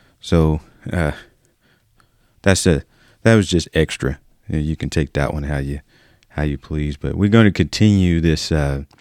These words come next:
this conversation of, of mental health, suffering through trials, right? And, uh,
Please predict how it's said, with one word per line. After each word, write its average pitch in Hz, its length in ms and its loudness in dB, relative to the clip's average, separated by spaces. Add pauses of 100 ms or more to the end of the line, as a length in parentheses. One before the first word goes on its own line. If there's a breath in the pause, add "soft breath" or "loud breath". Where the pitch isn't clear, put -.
(160)
this - 100 -4
conversation 92 720 0
of, 80 280 -2
of 80 120 -8
mental 80 460 -2
health, 80 300 -2 (680 soft breath)
suffering 82 540 -2
through 85 180 0
trials, 85 600 0 (1600)
right? 82 340 -2
And, 85 340 -2
uh, 80 240 0